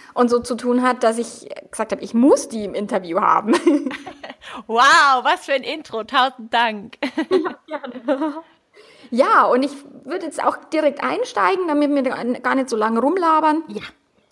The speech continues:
Speaker 1: So mit den ersten Fragen. Und zwar, du hast dich ja über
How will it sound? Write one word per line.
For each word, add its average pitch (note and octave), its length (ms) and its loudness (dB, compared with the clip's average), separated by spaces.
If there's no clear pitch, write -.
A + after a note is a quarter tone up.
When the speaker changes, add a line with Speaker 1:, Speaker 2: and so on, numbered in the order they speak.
Speaker 1:
So A#3+ 140 0
mit A#3+ 200 0
den G#3+ 120 0
ersten G#3+ 380 -4
Fragen. C4 380 2
Und C#4 120 2
zwar, C#4 120 -2
du C4 100 2
hast C4 180 0
dich C4 100 -6
ja B3+ 140 0
über F4 400 2